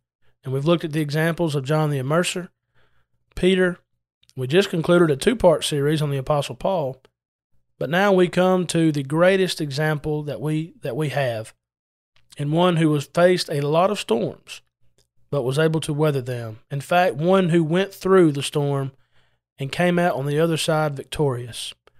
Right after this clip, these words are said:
And of course, I am referring to the King of Kings and Lord of Lords, Jesus Christ,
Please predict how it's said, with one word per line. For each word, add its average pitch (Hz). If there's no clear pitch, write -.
And 131
of 123
course, 165
I 151
am 143
referring 160
to 160
the 143
King 175
of 156
Kings 170
and 147
Lord 165
of 147
Lords, 135
Jesus 160
Christ, 131